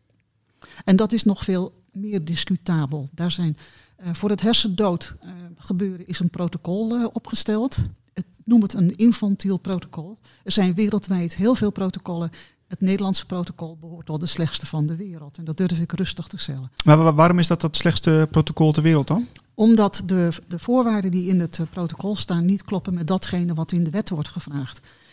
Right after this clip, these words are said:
Speaker 1: In de wet wordt gevraagd dat je de, de, al, de, de totale hersenen, inclusief de hersenstam en het verlengde ruggenmerg, eh, ehm, volledig, eh, de functie moet zijn verloren en dat het onomkeerbaar moet zijn. Maar het hersendoodprotocol, dat test op een aantal elementen.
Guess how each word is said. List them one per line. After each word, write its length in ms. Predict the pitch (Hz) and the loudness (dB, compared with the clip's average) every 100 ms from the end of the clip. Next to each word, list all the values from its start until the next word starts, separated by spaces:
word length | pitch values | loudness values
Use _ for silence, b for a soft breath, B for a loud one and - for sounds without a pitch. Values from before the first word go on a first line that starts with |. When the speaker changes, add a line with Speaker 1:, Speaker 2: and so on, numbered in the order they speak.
| b | b
Speaker 1:
In 180 | b 202 | b 2
de 100 | 190 | 4
wet 200 | 180 247 | 2 0
wordt 200 | 226 208 | -2 -6
gevraagd 600 | - 196 202 175 - - | -6 -4 0 -2 -4 -8
dat 200 | 180 180 | -8 -6
je 260 | 175 160 156 | -4 -4 -4
de, 180 | 170 160 | -6 -10
de, 120 | - - | -12 -8
al, 200 | 226 262 | -4 -4
de, 360 | - 165 151 156 - _ - _ | -4 -4 -4 -4 -10 _ -20 _
de 120 | - 156 | -10 -4
totale 480 | 185 165 233 240 208 | 0 0 0 0 2
hersenen, 520 | 160 175 - 151 147 | 2 2 0 -2 0
inclusief 480 | 196 214 208 - 185 | 0 0 0 -2 -2
de 100 | 175 | 0
hersenstam 540 | 190 - 160 180 165 | 0 0 -2 -2 -2
en 80 | 175 | 0
het 120 | 160 | -2
verlengde 380 | - 170 156 143 | -2 -2 0 0
ruggenmerg, 580 | 170 - 196 143 131 - b b b b b | -4 -8 -8 -6 -8 -10 b b b b b
eh, 100 | - - | -10 -2
ehm, 360 | 165 151 143 151 151 - | 0 0 -2 -6 -12 -18
volledig, 560 | - 185 220 190 - 185 | -6 0 2 2 -2 -4
eh, 140 | 160 156 | -4 -6
de 80 | 151 | -8
functie 320 | - 220 240 214 | 0 4 6 6
moet 160 | 214 | 6
zijn 160 | 202 190 | 2 0
verloren 460 | 185 180 160 151 | 0 0 0 -2
en 120 | - 180 | -2 -4
dat 120 | - | -4
het 180 | - - | -6 2
onomkeerbaar 680 | 190 180 151 175 190 220 | 4 4 2 2 -2 2
moet 220 | 208 220 - | 6 6 4
zijn. 400 | 208 208 240 - b b b b b | 0 2 0 -2 b b b b b
Maar 280 | 190 180 - | 0 0 -2
het 160 | 175 | -6
hersendoodprotocol, 1400 | 151 214 - 175 180 214 - 220 214 226 - 196 196 214 | -2 -2 -2 -4 -2 -2 -2 -4 -4 -4 -4 -2 -2 -6
dat 200 | 190 185 | -6 -4
test 240 | 214 196 - | -2 0 -2
op 120 | 165 | -2
een 160 | 165 | -2
aantal 320 | 180 214 220 190 | 0 0 0 -2
elementen. 640 | 185 185 165 156 - 202 | -2 -2 -2 -4 -12 -20